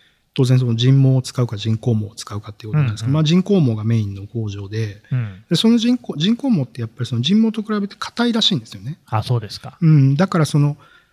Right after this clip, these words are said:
Speaker 1: えっと、人の髪ってさっき、その、立ってたり寝てたりし-、してるって言いましたけど、その、ちょっと癖があったりもするじゃないですか。
Speaker 2: うん。
Speaker 1: まあ、いわゆる天然パーマとか。
Speaker 2: うんうん。
Speaker 1: で、そういう癖っていうのもそこの工場でこうつけるんですけど、
Speaker 2: へえ。
Speaker 1: それをなんかこう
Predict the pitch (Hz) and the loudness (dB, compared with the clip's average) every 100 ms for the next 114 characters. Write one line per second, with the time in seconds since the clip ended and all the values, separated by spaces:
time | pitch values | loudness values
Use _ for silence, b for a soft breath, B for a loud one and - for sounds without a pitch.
0 | b _ _ _ 127 - 127 131 - 269 | b _ _ _ -12 -6 -6 -6 -2 0
1 | 277 269 262 240 143 143 - 127 120 - | 2 2 0 0 -2 -4 0 -2 -2 -10
2 | _ 151 139 131 170 170 151 117 113 117 | _ -4 -2 -2 -2 -2 -4 -2 0 -2
3 | - 139 117 - - - - 127 120 - | -2 -4 -2 -4 -6 -10 -4 0 -2 -2
4 | 113 117 - 117 110 110 - 147 131 - | -4 -2 -4 -6 -8 -12 -4 -2 -2 -4
5 | _ - 302 - - - 330 208 - 113 | _ -6 -4 -6 -4 -2 0 0 0 -2
6 | 110 120 113 104 107 - - - - 127 | -2 -2 -4 -8 -12 -14 -16 -14 -6 -4
7 | 110 92 - 160 143 143 151 123 104 127 | -4 -8 -4 0 2 2 2 2 0 2
8 | 120 117 110 - 107 92 - - 139 123 | 4 2 0 -4 -8 -10 -16 -10 -8 -6
9 | 98 107 90 b _ 190 - 294 294 285 | -8 -12 -14 b _ -2 0 2 2 2
10 | 277 - - 285 - 226 220 220 233 220 | 0 -6 -4 -4 -4 -2 0 2 2 2
11 | - 147 160 156 151 - 160 156 160 117 | -2 -2 -2 0 -2 0 2 2 2 -2
12 | 113 - 113 - - 170 107 95 - - | -6 -14 -10 -6 0 0 0 -8 -14 -8
13 | 117 110 123 123 127 120 113 110 107 202 | -4 2 6 8 8 6 2 0 0 2
14 | 214 214 127 - 123 117 98 | 4 2 0 -6 -4 -4 -10